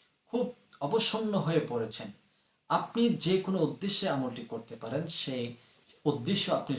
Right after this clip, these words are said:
স্মরণ রেখে আপনি এই সূরাটি পাঠ করে এরপর দু হাত তুলে আল্লাহর কাছে দোয়া করবেন। আপনার যেই কাঙ্ক্ষিত মাকসাদ আল্লাহ তাআলার কাছে পেশ করবেন। আপনি অভাবে থাকলে অভাব থেকে যেন আল্লাহ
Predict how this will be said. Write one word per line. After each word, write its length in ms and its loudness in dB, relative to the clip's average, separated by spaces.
স্মরণ 260 0
রেখে 260 0
আপনি 220 -8
এই 120 -2
সূরাটি 300 0
পাঠ 160 -4
করে 140 -14
এরপর 300 2
দু 80 2
হাত 220 2
তুলে 240 -2
আল্লাহর 340 2
কাছে 160 -10
দোয়া 260 -2
করবেন। 320 -4
আপনার 380 -6
যেই 220 -2
কাঙ্ক্ষিত 420 -2
মাকসাদ 420 -2
আল্লাহ 320 -2
তাআলার 280 0
কাছে 240 -8
পেশ 140 -6
করবেন। 320 -8
আপনি 140 -8
অভাবে 280 2
থাকলে 280 -8
অভাব 240 2
থেকে 200 -6
যেন 160 -4
আল্লাহ 180 2